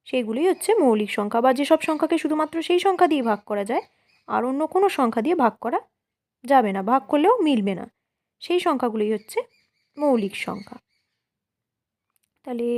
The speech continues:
আমি এখানে লিখে নিয়েছি, দেখো মৌলিক সংখ্যা কাকে বলে, তোমরা এটা টুকে নেবে যে যেসব সংখ্যা এক এবং সেই সংখ্যা ছাড়া আর অন্য কোনো সংখ্যা দিয়ে বিভাজ্য নয় তাদের মৌলিক সংখ্যা বলে। যেমন ধরো দুই, দুইটা হচ্ছে সবচেয়ে ছোট মৌলিক সংখ্যা,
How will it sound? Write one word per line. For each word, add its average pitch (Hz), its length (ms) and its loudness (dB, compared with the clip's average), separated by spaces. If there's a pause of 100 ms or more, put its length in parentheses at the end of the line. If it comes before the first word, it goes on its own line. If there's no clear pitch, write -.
আমি 262 140 -2
এখানে 285 180 2
লিখে 277 240 2
নিয়েছি, 311 280 0
দেখো 226 260 2
মৌলিক 254 340 2
সংখ্যা 254 280 0
কাকে 233 260 0
বলে, 240 240 0 (340)
তোমরা 240 160 -4
এটা 240 140 0
টুকে 294 300 0
নেবে 233 240 2 (160)
যে 254 120 -10
যেসব 240 300 -6
সংখ্যা 226 340 0 (100)
এক - 140 0
এবং 254 180 -2
সেই 233 200 0
সংখ্যা 220 340 -2
ছাড়া 240 260 0 (520)
আর 208 240 -2 (100)
অন্য 330 260 0
কোনো 294 280 0
সংখ্যা 220 380 -2
দিয়ে 220 240 0
বিভাজ্য 208 460 -6 (120)
নয় 202 240 0 (420)
তাদের 233 280 -2 (100)
মৌলিক 208 340 -4
সংখ্যা 208 340 0
বলে। - 280 -4 (720)
যেমন 392 340 4
ধরো 302 240 2 (320)
দুই, 311 260 2 (360)
দুইটা 311 240 0
হচ্ছে 302 220 2
সবচেয়ে 269 360 -2
ছোট 285 180 2
মৌলিক 254 360 0
সংখ্যা, 247 360 -2